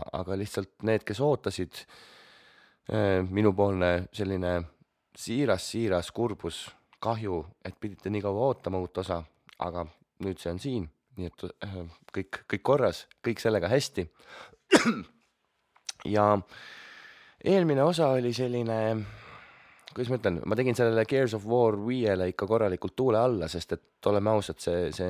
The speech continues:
mäng justkui natukene oli väärt seda tuule alla tegemist, sest tõesti mingid asjad, kui sa, kui mängu reliis on ja mingid asjad on nii katki, nagu nad on. Ja see tegelikult ei ole üldse Gears of War viie mingisugune üldine viga, vaid, vaid viimasel ajal mulle tundubki, et mängud,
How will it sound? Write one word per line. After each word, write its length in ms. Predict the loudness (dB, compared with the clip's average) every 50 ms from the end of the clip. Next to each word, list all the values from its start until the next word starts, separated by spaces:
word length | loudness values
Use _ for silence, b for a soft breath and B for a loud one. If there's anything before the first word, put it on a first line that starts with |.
| 0
mäng 320 | 0 0 0 -2 -2 -4 -6 -10 B B B B B B B B B B B B B B -20 _
justkui 320 | -2 -2 -2 -2 0 0 4
natukene 520 | 6 6 6 4 2 -2 -2 -2 0 0 0
oli 160 | 0 0 0
väärt 320 | 0 0 -2 -2 -4 -6 -4
seda 140 | -2 -2 -2
tuule 220 | 0 2 4 4 4
alla 160 | 4 4 2
tegemist, 460 | 2 0 -2 -2 -2 -4 -6 -6 -6
sest 160 | -8 -8 -8 _ _ _ _
tõesti 400 | 0 0 0 0 -4 -6 -6 -4
mingid 300 | -4 -4 -4 -2 -2 0
asjad, 260 | 0 0 0 -2 -4 -2 -6
kui 100 | -4 -2
sa, 200 | 0 0 0 0 -2 -4 -6 -12 -14 _
kui 100 | -4 0 2
mängu 260 | 2 2 2 2 0
reliis 320 | 0 0 0 -2 -4 -4 -4
on 160 | -2 -2 -2
ja 20 | -2
mingid 260 | -2 -2 -2 -2 0
asjad 260 | -2 0 0 -2 -2 -2
on 100 | -2 -2
nii 120 | -4 -2 0
katki, 340 | 0 0 0 -2 -6 -4 -4
nagu 200 | -2 -2 -2 -2 -2
nad 80 | -2
on. 160 | -2 -2 -2 -4 -6 B B B B B B B B
Ja 100 | -8 -2
see 140 | -2 0 0
tegelikult 460 | 0 0 0 0 0 0 -4 0 2 4
ei 80 | 6
ole 160 | 6 6 6 4 2
üldse 260 | -2 -2 0 0 2 2 0 -2 -2
Gears 240 | -2 -2 -2 -2 -4
of 80 | -2 0
War 240 | 2 2 2 0 -2
viie 440 | -4 -4 -4 -2 0 0 0 2 0 -2 -4 B B B B B B B B B B B B -2
mingisugune 560 | 0 2 2 2 0 0 0 2 2 2 2
üldine 540 | 2 2 0 0 -2 -2 0 0 0 -2 -2
viga, 320 | -4 -4 -2 0 0 2 2 2 2
vaid, 220 | 0 0 -2 -2 -2
vaid 260 | 0 0 0 -2 -2
viimasel 380 | -4 -2 -2 -2 -2 -2 -2 -2
ajal 120 | -2 -2
mulle 160 | -2 -4 -2 -2
tundubki, 380 | -2 -2 -2 -6 -6 -8 -8
et 80 | -6 -2
mängud, 400 | -2 -2 -2 -2 -2 -4 -4